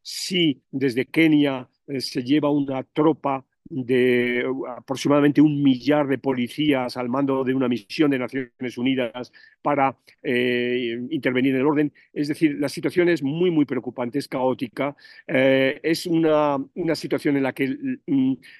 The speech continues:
ah, la cooperación internacional es absolutamente fundamental, pero que es muy difícil, es mu-, es extremadamente difícil y claro, el país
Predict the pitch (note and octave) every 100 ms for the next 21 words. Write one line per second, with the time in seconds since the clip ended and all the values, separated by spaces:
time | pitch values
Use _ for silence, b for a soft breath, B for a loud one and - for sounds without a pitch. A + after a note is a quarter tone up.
0 | - C#3 C3+ C#3 C3+ C3+ E3 D3+ C3+ D#3
1 | F3+ D#3+ C3+ C3 C3 C#3 C3+ C3 - B2+
2 | - C3+ C3 C3 C3 A#2+ - A#2+ A2+ G#2
3 | B2+ B2+ A#2+ - C3 E3 C#3 C#3+ E3+ C#3+
4 | B2+ A#2 G#2 A#2 C#3 D#3+ C3+ C3 C#3 B2+
5 | C3+ - C3 - D3 C#3 - C3+ C3+ C3
6 | B2+ A#2+ A2+ B2 C3 A2+ E3 D3+ C#3 b
7 | b - C3 A#2+ C#3 D#3